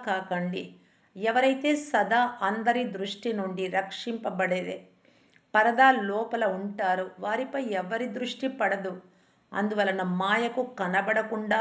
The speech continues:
పరదా లోపల సాహిబ్ తండ్రి జతలో కూర్చోండి. అప్పుడు సేవకులందరూ మీ సేవ చేయుటకు హాజరుగా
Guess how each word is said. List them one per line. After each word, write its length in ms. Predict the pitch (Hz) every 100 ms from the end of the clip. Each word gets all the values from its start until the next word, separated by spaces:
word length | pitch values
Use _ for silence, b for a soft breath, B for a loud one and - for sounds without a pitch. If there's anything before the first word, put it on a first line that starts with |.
| 214
పరదా 440 | - 185 185 202 202
లోపల 460 | 196 190 202 190 185 - - b b b b
సాహిబ్ 720 | - - 214 202 233 254 226 180 180
తండ్రి 300 | 196 196 214
జతలో 340 | 196 190 190 214
కూర్చోండి. 680 | 214 196 185 - 185 180 202 - - b b b b
అప్పుడు 260 | - - 208
సేవకులందరూ 840 | 208 226 220 240 233 208 196 190 202
మీ 140 | 196 208
సేవ 280 | 202 208 208 220
చేయుటకు 500 | 220 208 190 190 190 226
హాజరుగా 720 | 208 185 190 185 196 190 202